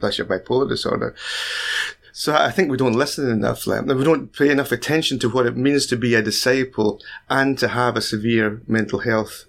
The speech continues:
challenge and how you can hold these two together without having to think you have to fix this person before they, before they can do so,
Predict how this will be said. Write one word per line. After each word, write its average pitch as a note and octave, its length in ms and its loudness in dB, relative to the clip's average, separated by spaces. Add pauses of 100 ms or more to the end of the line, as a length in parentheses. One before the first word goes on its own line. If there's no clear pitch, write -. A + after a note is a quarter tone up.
challenge A2 480 -2 (220)
and G#2+ 100 -4
how A#2 100 2
you A2 140 2
can G#2+ 100 -2
hold A#2 240 2
these G#2+ 140 0
two A2+ 200 0
together G#2+ 500 0 (400)
without C#3 380 2 (460)
having B2+ 280 0
to - 80 -10 (240)
think C#3+ 220 0
you B2 80 -4
have - 100 -4
to B2 80 -4
fix - 380 -8
this - 160 -8
person A2+ 400 -4
before A2+ 280 -2
they, G#2+ 200 0
before A#2+ 420 -2
they A2 140 -2
can A2 160 2
do B2+ 100 2
so, - 180 -4